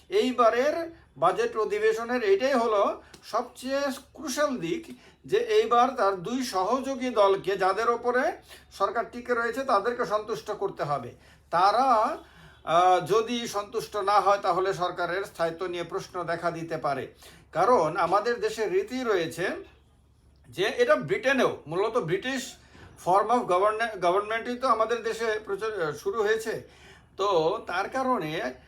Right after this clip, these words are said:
এখানে যদি বাজেট অধিবেশনে সরকার হেরে যায়, বাজেট যদি পাস না হয়, তাহলে ধরে নেওয়া হয় যে সরকারের বিরুদ্ধে লোকসভা অনাস্থা প্রকাশ করলো। সুতরাং এরপরে সরকারের পদত্যাগ করা ছাড়া আর কোনো উপায় থাকবে না।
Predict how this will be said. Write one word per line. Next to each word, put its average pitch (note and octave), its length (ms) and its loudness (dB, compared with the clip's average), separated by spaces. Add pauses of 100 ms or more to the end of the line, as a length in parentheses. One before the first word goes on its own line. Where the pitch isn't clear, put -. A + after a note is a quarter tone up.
(200)
এখানে G#3+ 380 -2
যদি A#3+ 240 -2
বাজেট G3+ 500 4
অধিবেশনে A#3 720 -2
সরকার G3+ 380 -2
হেরে F3 340 4
যায়, F3 280 6
বাজেট E3+ 380 2
যদি G3+ 180 -2
পাস G3+ 460 -2
না E3+ 120 0
হয়, F3 340 4
তাহলে F#3 340 0
ধরে F3 320 -4
নেওয়া G#3+ 300 8
হয় F3 240 6 (460)
যে F#3+ 140 -2
সরকারের F#3 760 -2 (340)
বিরুদ্ধে F3+ 720 0 (380)
লোকসভা F3+ 560 0
অনাস্থা G3+ 640 0
প্রকাশ F#3+ 400 -4
করলো। F#3 480 -2 (460)
সুতরাং G3 560 4
এরপরে A3+ 420 0
সরকারের G#3 500 -2
পদত্যাগ G3+ 500 -4
করা E3+ 200 -2
ছাড়া F#3+ 240 -2
আর F#3+ 280 2
কোনো G3 340 -6
উপায় A3 320 4
থাকবে D3+ 340 -4
না। A#2+ 180 -10